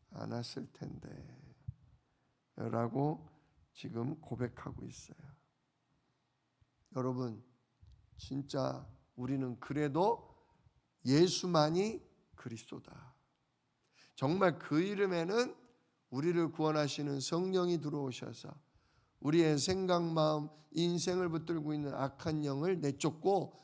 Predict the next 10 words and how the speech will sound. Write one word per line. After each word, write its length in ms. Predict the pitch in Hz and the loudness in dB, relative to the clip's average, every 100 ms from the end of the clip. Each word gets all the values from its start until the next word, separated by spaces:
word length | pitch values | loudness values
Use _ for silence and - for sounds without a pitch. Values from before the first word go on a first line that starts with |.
| _ | _
우리를 380 | 120 127 123 123 | -8 -6 -6 -8
구원하신다. 1040 | - 127 117 107 - - - 131 127 147 _ _ _ _ _ - - _ - - - | -6 -6 -6 -8 -12 -16 -18 -18 -20 -20 _ _ _ _ _ -20 -20 _ -20 -20 -12
진짜 600 | - 202 233 170 214 196 | -4 -2 -2 2 4 6
예수만이 720 | 190 202 175 190 185 175 165 160 - | 6 4 0 2 2 2 0 -4 -2
하나님 460 | 190 190 190 190 | 0 4 4 2
만나고 640 | 170 147 147 147 147 139 123 _ _ _ - | 0 0 -2 -4 -4 -6 -8 _ _ _ -2
영원한 720 | 143 160 170 185 180 170 160 156 | 4 8 8 6 2 2 0 -2
천국 420 | 196 190 185 170 | -4 -2 -2 -2
가는 340 | 156 147 135 | -2 -2 -6
길이다. 580 | - 135 127 127 127 | -8 -6 -6 -4 -8